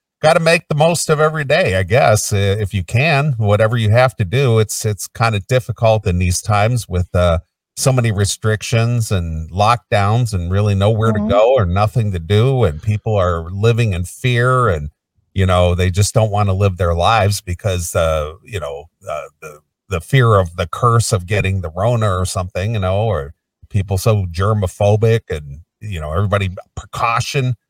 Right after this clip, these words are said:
Speaker 1: I, I still see people driving around solo in their cars wearing a mask.
Speaker 2: Well, you need that, dude.
Speaker 1: I, I,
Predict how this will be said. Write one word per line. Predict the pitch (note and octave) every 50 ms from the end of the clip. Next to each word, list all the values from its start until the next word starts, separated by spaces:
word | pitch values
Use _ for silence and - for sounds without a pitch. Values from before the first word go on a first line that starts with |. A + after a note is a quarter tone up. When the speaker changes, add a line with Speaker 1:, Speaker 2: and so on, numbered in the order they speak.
| _ _ _ _
Speaker 1:
I, | F3 F3+ E3
I | D3+ E3+
still | - - - A3+ A#3+
see | G#3+ - - E3+ C3+
people | - C#3+ D3+ D3+ - B2
driving | G2 A#2+ A#2+ B2 B2+ B2 A2 G2+
around | G2+ G2+ G#2 G#2 G#2+ G#2+ G2
solo | - - A2+ G#2+ A2 G#2+ F#2+ F2+ F2
in | F2 F2
their | F#2 F2+ E2+
cars | - - G2 F#2+ F#2 E2+ E2+ G2
wearing | F#2 E2 D#2+ D#2+ D2
a | D2
mask. | E2 E2 D2+ C#2 B1 - - - - _ _ _ _
Speaker 2:
Well, | - B3
you | G3
need | F#3 G#3+ B3+ D#4+ E4
that, | - E3 A#2 G#2 G2
dude. | A#2+ A2+ C3+ F3 - _ _ _ _ _ _ _ _ _
Speaker 1:
I, | - - D3+ - - - - C3+ - - -
I, | D#3+ F#3 F#3+ F3+